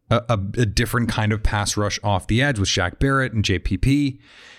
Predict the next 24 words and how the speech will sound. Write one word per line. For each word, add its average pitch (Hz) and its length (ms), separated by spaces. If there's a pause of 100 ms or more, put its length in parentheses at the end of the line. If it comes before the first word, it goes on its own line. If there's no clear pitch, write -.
(180)
And 123 580
then 120 440
maybe 123 500
you 110 160
do 110 220
feel 113 200
like, 95 220
okay, 127 340
hey, 101 420 (480)
um, 107 540 (680)
what's 113 200
gonna 156 200
happen 98 520 (100)
is 98 840 (1000)
Elgton 117 260
Jenkins 104 480
needs 98 280
to 110 80
start 98 260
a 104 40
tackle 101 440
in 101 80
this 107 160
game 175 220